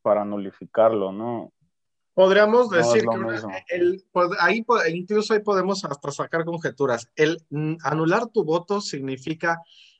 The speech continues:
Speaker 2: que mantienes esta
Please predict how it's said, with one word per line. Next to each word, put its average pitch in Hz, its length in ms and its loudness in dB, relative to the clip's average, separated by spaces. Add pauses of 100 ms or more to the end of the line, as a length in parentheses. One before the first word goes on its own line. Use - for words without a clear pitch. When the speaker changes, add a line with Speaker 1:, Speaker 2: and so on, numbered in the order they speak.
(140)
Speaker 2:
que 143 320 2
mantienes 180 800 -2
esta 151 960 0